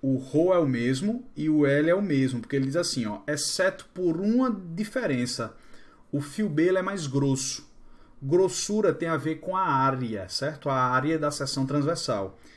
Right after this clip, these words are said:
Se ele é mais grosso, o fio B, o fio B tem uma área maior. Se o fio B tem uma área maior, é porque ele tem uma resistência menor. Tranquilo? Ótimo. Então lembra, ó, fio grosso é porque tem uma área grande, área de seção transversal.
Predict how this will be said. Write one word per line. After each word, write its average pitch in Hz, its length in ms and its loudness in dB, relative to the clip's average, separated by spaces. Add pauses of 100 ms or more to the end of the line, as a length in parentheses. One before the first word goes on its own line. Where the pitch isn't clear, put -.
(140)
Se - 220 -2
ele 185 160 2
é 214 40 2
mais 151 360 0
grosso, 143 580 0
o 131 40 0
fio 131 260 -4
B, 143 440 0 (340)
o 131 100 -6
fio 208 340 -4
B 135 340 2
tem 160 260 -2
uma 160 180 0
área 156 480 0
maior. 170 500 -2
Se - 200 -4
o 135 60 0
fio 202 220 -4
B 147 180 2
tem 135 240 0
uma 123 160 -2
área 107 320 0
maior, 120 640 -2 (440)
é 113 80 -6
porque - 220 -8
ele 131 160 0
tem 131 160 -2
uma 131 120 2
resistência 127 600 -2
menor. 143 440 -4 (440)
Tranquilo? 135 460 0 (600)
Ótimo. 107 420 -2 (300)
Então 156 360 0
lembra, 127 300 2
ó, 90 40 -6
fio 143 300 0
grosso 131 420 0
é 143 40 -4
porque 143 120 -4
tem 139 140 -4
uma 131 140 0
área 175 200 0
grande, 123 420 -2
área 113 160 -2
de 117 60 -12
seção 120 240 -4
transversal. 113 640 -4